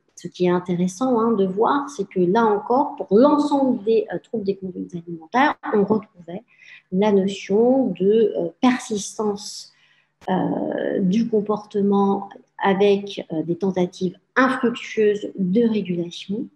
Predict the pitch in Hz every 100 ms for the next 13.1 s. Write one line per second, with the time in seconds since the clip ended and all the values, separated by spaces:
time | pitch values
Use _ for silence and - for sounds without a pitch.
0 | _ _ _ _ 226 247 262 269 - 269
1 | 220 214 - 254 247 359 392 - 220 208
2 | - 220 214 - 254 247 247 247 - 262
3 | 254 - 170 170 175 180 _ _ _ -
4 | 185 - - - - 190 190 196 175 180
5 | - 185 185 - 196 - - 180 - 180
6 | 175 - 151 160 - 170 165 156 _ 160
7 | - _ 180 175 165 175 262 311 269 196
8 | - 196 190 233 233 233 - 233 226 -
9 | _ _ - 208 269 285 - 269 262 208
10 | 196 180 190 185 _ _ _ _ - 269
11 | 220 220 202 190 185 180 175 175 175 180
12 | 196 190 196 - 185 180 165 170 180 190
13 | 185